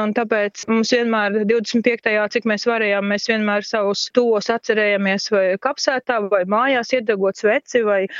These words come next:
izliekot karogu ar sēru lenti, bet, nu, mums tas ir beidzies. Divus gadus atpakaļ mums vairs karogs nav ar sēru lenti, jo Vilbertam par godu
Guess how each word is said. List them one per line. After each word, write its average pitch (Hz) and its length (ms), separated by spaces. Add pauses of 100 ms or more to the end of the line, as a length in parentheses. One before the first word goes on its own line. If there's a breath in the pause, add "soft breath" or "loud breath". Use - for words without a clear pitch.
(200 loud breath)
izliekot 214 500
karogu 247 460
ar - 100
sēru 240 560
lenti, 262 320
bet, 208 240
nu, 294 80
mums 285 240
tas - 240
ir 185 80
beidzies. 202 560 (480 loud breath)
Divus 240 320
gadus 208 320
atpakaļ 214 480
mums 220 160
vairs 208 240
karogs 220 460
nav 214 180
ar - 80
sēru 294 400
lenti, 285 320
jo 196 160
Vilbertam 202 560
par 277 160
godu 247 320